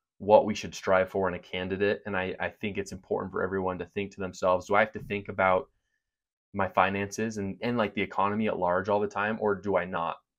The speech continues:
Because people really shouldn't have to think. They can think about their personal finances, and I think that's important, but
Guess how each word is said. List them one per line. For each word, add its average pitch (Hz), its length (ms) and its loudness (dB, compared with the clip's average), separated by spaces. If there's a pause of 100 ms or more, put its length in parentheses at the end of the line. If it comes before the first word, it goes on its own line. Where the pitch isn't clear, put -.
(380)
Because 113 300 2 (120)
people 120 300 -6
really 113 140 0
shouldn't 98 260 -6
have - 300 -8
to 95 100 -12
think. 87 400 -10 (240)
They 139 80 4
can 185 180 2
think 170 140 -2
about 131 240 8
their 98 100 4
personal 113 380 0
finances, 98 600 -4
and 92 60 -4
I 90 60 -6
think 107 180 -10
that's 92 220 0
important, 95 480 -4 (400)
but 104 240 6